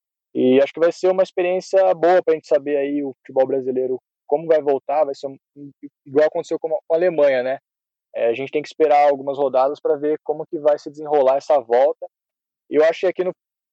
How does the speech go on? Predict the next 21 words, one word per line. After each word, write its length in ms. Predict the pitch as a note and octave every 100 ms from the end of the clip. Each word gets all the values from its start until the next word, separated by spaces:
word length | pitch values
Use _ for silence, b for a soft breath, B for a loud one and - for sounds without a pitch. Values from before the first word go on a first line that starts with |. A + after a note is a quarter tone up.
| _
pela, 220 | E3+ F#3 -
pelas 220 | - E3+
bandas 320 | D#3+ F3 E3+
do 60 | E3
Brasil 340 | E3 D#3+ D3+
vai 80 | E3
ser 100 | F3+
um 60 | E3
pouco 180 | E3 E3+
mais 140 | E3
complicado, 560 | E3+ E3 - D3 E3+ D#3
porque 220 | D#3 D#3
tem 120 | D#3
muitas 260 | D#3 E3 D#3+
equipes 280 | D#3 D3 -
pequenas 560 | E3 - D3+ E3 D#3+ -
que 300 | D#3 C#3+ C3+
dependem 640 | C#3 - E3 F#3+ E3+ D#3+
de 120 | C#3+ -
público, 680 | D#3+ F3+ E3 D#3 - D#3+ C#3+ - b _ _
é, 480 | B2+ C3 C3 B2+